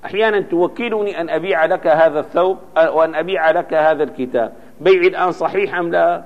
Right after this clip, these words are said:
صحيح بالوكالة. المهم أنه له عليه ولاية. طيب، إذا كان مملوكا، معنى ذلك بيع الفضولي، واحد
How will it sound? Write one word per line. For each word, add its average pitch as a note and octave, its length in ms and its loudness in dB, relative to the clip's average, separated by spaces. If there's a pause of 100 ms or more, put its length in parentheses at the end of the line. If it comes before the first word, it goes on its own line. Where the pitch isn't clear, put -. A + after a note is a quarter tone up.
صحيح F#3+ 380 -4
بالوكالة. D#3 640 -2
المهم G#3 360 0
أنه F3 200 -2
له F#3+ 340 4
عليه F#3+ 400 2
ولاية. D#3+ 500 2 (1040)
طيب، A2 160 2 (120)
إذا D#3+ 260 4
كان A3 380 4
مملوكا، E3 680 2 (160)
معنى E3 320 0
ذلك E3 500 0 (400)
بيع F3 240 2
الفضولي، F3+ 760 2 (260)
واحد F#3 280 0